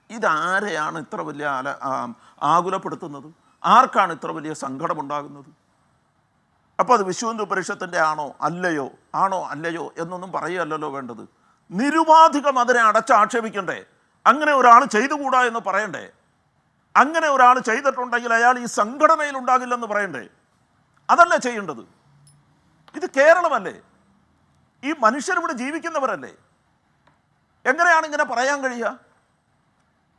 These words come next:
ഈ കുട്ടികൾ ക്രിസ്മസ് വേഷമിട്ട് പുറത്തിറങ്ങിയാൽ എന്ത് സംഭവിക്കും?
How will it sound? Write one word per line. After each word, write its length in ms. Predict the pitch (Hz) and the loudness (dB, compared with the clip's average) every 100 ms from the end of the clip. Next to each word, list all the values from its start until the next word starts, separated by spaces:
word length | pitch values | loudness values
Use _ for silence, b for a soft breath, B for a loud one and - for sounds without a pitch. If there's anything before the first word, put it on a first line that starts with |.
| _ _ _ - | _ _ _ -4
ഈ 40 | 320 | -4
കുട്ടികൾ 520 | 320 285 330 302 240 | 0 -2 4 4 4
ക്രിസ്മസ് 500 | 226 240 247 311 262 | -6 -10 -6 -6 -4
വേഷമിട്ട് 380 | 277 - 254 247 | -4 -4 -6 -6
പുറത്തിറങ്ങിയാൽ 580 | 220 226 285 240 233 214 | -6 -6 -4 -4 -4 -4
എന്ത് 200 | 220 269 | -6 -4
സംഭവിക്കും? 540 | 247 220 214 185 180 | -4 -4 -8 -10 -18